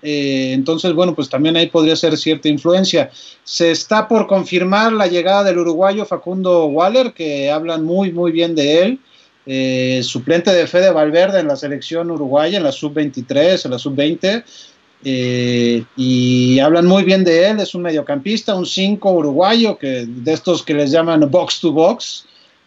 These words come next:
que creo que es una posición que le hace muchísima falta a Pumas, como otras tres o cuatro, pero creo que esa, esa clave, este, le falta mucho, y se habla todavía de dos refuerzos más, eh, un venezolano y un chileno que podrían todavía llegar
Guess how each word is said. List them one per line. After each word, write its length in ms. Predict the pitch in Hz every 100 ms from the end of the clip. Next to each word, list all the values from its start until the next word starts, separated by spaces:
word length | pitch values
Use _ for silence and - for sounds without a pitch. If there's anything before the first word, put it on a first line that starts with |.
| _
que 800 | - 135 131 131 127 123 123 127 120
creo 360 | 160 175 214
que 100 | 214
es 100 | 185
una 160 | 196 175
posición 280 | 160 139 180
que 60 |
le 80 | 180
hace 140 | 180 180
muchísima 480 | 165 180 190 180
falta 240 | 156 175 185
a 80 | 180
Pumas, 420 | 208 220 - - _ _ _ _ _ _ _
como 220 | 131 135
otras 280 | 170 220 202
tres 240 | - 175 175
o 80 | 170
cuatro, 280 | 170 214
pero 200 | 202 196
creo 180 | 175 180
que 140 | 185 190
esa, 200 | 196 -
esa 300 | 180 175 180
clave, 460 | 180 180 175 220 - _ - _ _
este, 460 | 131 127 123 - 131
le 80 | 127
falta 240 | 151 170
mucho, 360 | 180 190 226 220
y 440 | 180 202 226 233
se 140 | -
habla 220 | 208 220 -
todavía 300 | 214 220 208
de 100 | 190
dos 160 | 208 214
refuerzos 480 | 196 214 208 196
más, 400 | 196 220 - - _ _ _ _ -
eh, 380 | 139 139 139 139
un 140 | 165
venezolano 600 | 190 196 - 170 185 190
y 80 | 170
un 100 | 185
chileno 560 | 185 160 160 170 143 131
que 140 | 127
podrían 420 | - 131 147 151
todavía 400 | 143 147 147 147
llegar 440 | 143 131 131 131